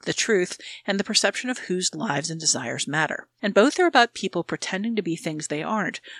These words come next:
while struggling for some kind of emotional balance with their own darkest desires. Promising Young Woman and American Psycho, two movies about different kind of predators and different kinds of prey, next on The Next Picture Show.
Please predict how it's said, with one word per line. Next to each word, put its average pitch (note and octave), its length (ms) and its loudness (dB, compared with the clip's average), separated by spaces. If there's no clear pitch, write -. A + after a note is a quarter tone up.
while A3 120 8
struggling C4+ 480 2
for B3 120 -2
some F3 180 0
kind D#3+ 180 -2
of D3+ 60 -6
emotional D#3 500 0
balance C3+ 460 -4
with E3+ 120 -4
their D3 200 -2
own D#3 180 -6
darkest C3 440 -4
desires. C#3 640 -6
Promising A#3 440 4
Young A#3 160 2
Woman G#3+ 220 0
and F3 100 -2
American C3+ 360 -2
Psycho, C#3+ 480 -2
two E4+ 180 6
movies G3 240 4
about C#3 200 0
different - 260 -4
kind F#3 160 0
of - 80 -8
predators D3 480 -2
and F#3 180 -6
different G3 280 -6
kinds F#3 200 -2
of - 120 -8
prey, C3+ 380 -2
next - 280 0
on D#3 120 -4
The D#3 60 -2
Next C#3+ 180 -4
Picture - 260 -4
Show. - 300 -4